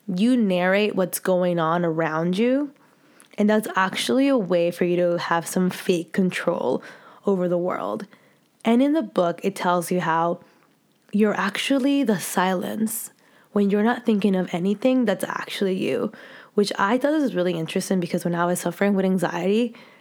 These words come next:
um, this really helped me because it made me shut down the, I guess, the chatter in my head.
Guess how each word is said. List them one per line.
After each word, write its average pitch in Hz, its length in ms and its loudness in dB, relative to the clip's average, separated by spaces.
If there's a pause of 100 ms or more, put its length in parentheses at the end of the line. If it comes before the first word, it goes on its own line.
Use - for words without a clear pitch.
(220)
um, 185 440 0 (640)
this 220 340 0 (160)
really 190 320 2
helped 170 340 0
me 175 200 0
because 175 300 -2
it 175 120 0
made 175 260 0
me 180 140 0
shut 170 320 -4
down 170 220 0
the, 170 160 -2 (240)
I - 20 0
guess, 277 160 -2
the 320 100 2
chatter 165 440 0
in 180 160 2
my 170 100 0
head. 175 460 0